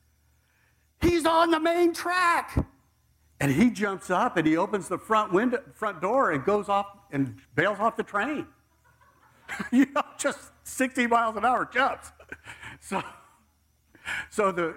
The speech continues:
engineer, you know, he begins to have some doubt, and he's over there, and he begins to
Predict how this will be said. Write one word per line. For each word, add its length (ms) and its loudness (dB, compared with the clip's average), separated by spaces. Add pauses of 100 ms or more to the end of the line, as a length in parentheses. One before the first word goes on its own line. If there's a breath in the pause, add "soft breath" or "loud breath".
engineer, 640 0
you 100 -2
know, 160 -4
he 220 -2 (160)
begins 300 -2
to 100 -2
have 200 -2
some 200 -14
doubt, 340 -2
and 80 -6
he's 140 4
over 200 2
there, 180 -4
and 80 -6
he 60 2
begins 400 0
to 140 -2